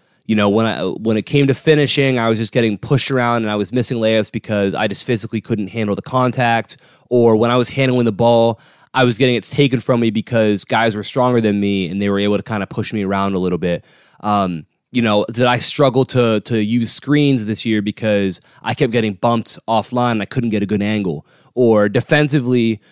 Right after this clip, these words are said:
was I always getting, you know, bullied in the post? Or was I always getting posted up? Was I always getting taken to the basket because I just, I couldn't deal with the, the strength difference between me and the players I was going against? If that's the case for you,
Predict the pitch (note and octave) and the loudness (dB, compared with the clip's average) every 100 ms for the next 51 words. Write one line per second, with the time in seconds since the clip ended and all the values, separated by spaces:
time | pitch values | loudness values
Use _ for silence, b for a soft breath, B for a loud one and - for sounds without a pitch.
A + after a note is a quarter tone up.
0 | b b A2+ A#2 A2+ A2 - B2 B2 A#2+ | b b 0 2 4 2 0 0 0 0
1 | B2 A#2+ A#2+ G2+ B2 A2+ A2 G#2+ G2 - | 2 2 0 0 0 2 0 -2 -8 -8
2 | A2+ A2 G2 F#2 C3+ A#2+ A#2+ A#2 G2 A#2+ | -4 0 -2 2 2 4 2 0 -2 0
3 | G2+ F2 - G#2 G#2 A2 A2 A#2 A2+ A#2+ | -2 -2 -6 -4 -2 0 2 2 2 0
4 | A2 G2+ - B2 G#2+ A#2+ A2 F2 G2+ G#2 | -2 -4 0 0 0 -2 0 -2 -4 -4
5 | G#2+ A2+ A2+ A2+ G2+ A#2 A2+ A2 G#2 G2 | 0 2 2 2 0 0 2 0 -2 -6
6 | b b _ _ - C#3+ B2+ A#2 G#2+ A2 | b b _ _ 0 2 2 2 2 2
7 | A2 G#2+ - F#2 G2 A2+ G#2 F#2 G#2 G2 | 2 0 -2 -2 -4 -2 -2 0 -2 -2
8 | - - b b b A2 - B2+ G#2 G2+ | -6 -12 b b b -4 0 0 0 0
9 | A#2 A2 G2 A2 G2+ F#2 D#2+ G#2+ G#2 F#2+ | 2 2 2 0 0 0 -2 -2 0 0
10 | D2 - - A2+ G#2+ A2+ G2+ G2+ F#2 A2 | -2 -4 0 -2 -2 -4 -4 -6 -6 -6
11 | G2 G2+ G2+ F#2+ A2 G2+ F#2 F2+ F#2 F#2 | -4 -4 -4 -4 -4 -4 -6 -8 -8 -10
12 | D#2+ D#2 F2+ F#2 A#2 F#3 - C#3 C3 A2+ | -10 -14 -16 -4 2 2 0 -2 0 -2
13 | G2+ A2+ G#2 G2 | -2 -2 0 0